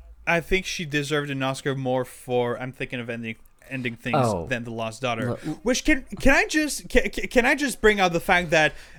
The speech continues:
Speaker 1: I'm Thinking of Ending Things was completely snubbed by
Speaker 2: Not
Speaker 1: the
Speaker 2: even,
Speaker 1: Oscars?
Speaker 2: not even a
Speaker 1: There
Speaker 2: single
Speaker 1: was
Speaker 2: Oscar. How is that possible?
Speaker 1: I'm, I, can I, like,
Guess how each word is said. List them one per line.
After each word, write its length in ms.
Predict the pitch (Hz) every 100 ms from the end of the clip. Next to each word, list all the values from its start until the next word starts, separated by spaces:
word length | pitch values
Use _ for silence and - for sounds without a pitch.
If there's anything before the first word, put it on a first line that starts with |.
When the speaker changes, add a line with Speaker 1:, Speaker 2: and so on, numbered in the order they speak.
| - -
Speaker 1:
I'm 160 | 175 196
Thinking 260 | 269 247
of 100 | 190
Ending 220 | 170 170 160
Things 280 | 170 151
was 180 | 143 143
completely 1000 | - 214 175 196 233 285 311 277 262 240
snubbed 800 | 208 - 196 214 269 262 214 160
by 140 | 147 196
Speaker 2:
Not 140 | -
Speaker 1:
the 80 | 156
Speaker 2:
even, 120 | 190
Speaker 1:
Oscars? 380 | 233 220 - 160
Speaker 2:
not 80 | 202
even 160 | 196 190
a 40 |
Speaker 1:
There 60 | 151
Speaker 2:
single 680 | - - 175 269 285 294 294
Speaker 1:
was 140 | -
Speaker 2:
Oscar. 680 | 214 233 240 - 220 - - - - - - _
How 240 | - 233 285
is 140 | 247
that 240 | 269 233
possible? 680 | 190 233 262 - 220 214 127
Speaker 1:
I'm, 80 | 98 - _ _ _ _ _ _ _ _ _ _ _ _ _ _ _ _
I, 60 | - -
can 140 | 240
I, 160 | 247 240 _ - _ _ - 165 -
like, 260 | 196 190 185